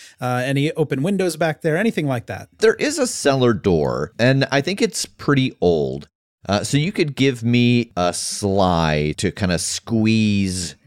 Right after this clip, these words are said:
Speaker 2: through it. Uh,
Speaker 1: Okay.
Speaker 2: there's, there's kind of a, a gap in it because it's old warped wood.
Speaker 1: Sure.
Speaker 2: Uh, so this'll be, this'll be a seven. This'll be basic, but there's no danger here. No one really is aware of
Speaker 1: Okay.
Speaker 2: your presence.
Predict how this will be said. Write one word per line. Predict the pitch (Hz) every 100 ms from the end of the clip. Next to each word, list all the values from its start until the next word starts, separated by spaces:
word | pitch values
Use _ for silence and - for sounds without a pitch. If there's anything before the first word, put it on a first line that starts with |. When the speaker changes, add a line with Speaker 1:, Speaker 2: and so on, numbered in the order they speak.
| _ - -
Speaker 2:
through | 101 78 85 78 60
it. | 52 - - - _ _
Uh, | - 78 71
Speaker 1:
Okay. | 82
Speaker 2:
there's, | 80 76
there's | 85 85
kind | - 104
of | 92
a, | 85 -
a | 82
gap | 73 82 76 - -
in | 78
it | 73 69
because | - 80
it's | 73 - 76
old | 76 76 -
warped | 64 69 71 - 62
wood. | 60 62 58 69 - - -
Speaker 1:
Sure. | -
Speaker 2:
Uh, | 82 80
so | - 117
this'll | 170 180
be, | 151 147 139 135 131 - -
this'll | 151 160
be | 151 139 120
a | -
seven. | 98 - - 80 65 71 67
This'll | -
be | 85 80
basic, | - 76 - 80
but | -
there's | 85 85
no | 110 117
danger | 82 80 71 69 69
here. | 76 71
No | 78
one | 87 85
really | 80 78 76 -
is | 76
aware | 78 76 69
of | 69
Speaker 1:
Okay. | 65
Speaker 2:
your | 65
presence. | - 58 58 104 -